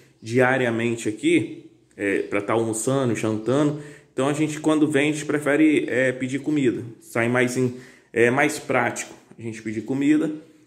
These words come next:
Então, assim, claro que é porque não tem uma frequência maior, mas se tiver,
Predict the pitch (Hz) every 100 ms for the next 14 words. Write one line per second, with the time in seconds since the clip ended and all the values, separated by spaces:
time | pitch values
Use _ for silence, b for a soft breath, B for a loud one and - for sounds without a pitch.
0 | _ 113 127 139 139 127 135 139 143 170
1 | 151 147 147 143 143 139 147 147 143 131
2 | 131 139 151 147 110 104 117 139 139 147
3 | 139 143 151 B